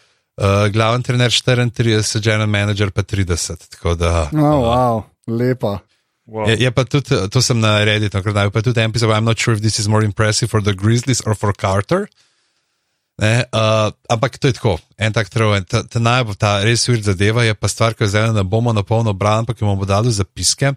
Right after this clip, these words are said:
Speaker 1: Eh, Space Jam, ne, se spet snema. Eh, znova,
Speaker 2: <laughs>
Speaker 1: ponovno,
Speaker 2: Ja.
Speaker 1: dvojka.
Speaker 2: Super.
Speaker 1: In, eh, ja, je, je nekdo na Redditu, Zendrik Ellison,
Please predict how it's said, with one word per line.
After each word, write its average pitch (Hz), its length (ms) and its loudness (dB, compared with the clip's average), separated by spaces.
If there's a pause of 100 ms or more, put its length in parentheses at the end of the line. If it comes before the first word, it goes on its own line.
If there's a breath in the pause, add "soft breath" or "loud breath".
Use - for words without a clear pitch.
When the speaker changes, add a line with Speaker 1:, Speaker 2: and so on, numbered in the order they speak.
(640 loud breath)
Speaker 1:
Eh, 101 500 2 (220)
Space 127 400 0
Jam, 98 260 -2
ne, 87 300 -2
se - 320 -4 (220)
spet - 400 -4
snema. 101 440 0 (800)
Eh, 90 400 0 (140)
znova, 98 460 -2 (100)
Speaker 2:
<laughs> 101 140 -18
Speaker 1:
ponovno, 127 360 2
Speaker 2:
Ja. 135 60 -2
Speaker 1:
dvojka. 104 500 -2 (300 loud breath)
Speaker 2:
Super. 120 360 -2
Speaker 1:
In, 123 280 2
eh, 104 680 2
ja, 110 300 2 (340)
je, 101 240 -4
je 104 220 2 (140)
nekdo 104 380 0
na 117 160 2
Redditu, 127 640 0
Zendrik 117 600 0
Ellison, 131 600 0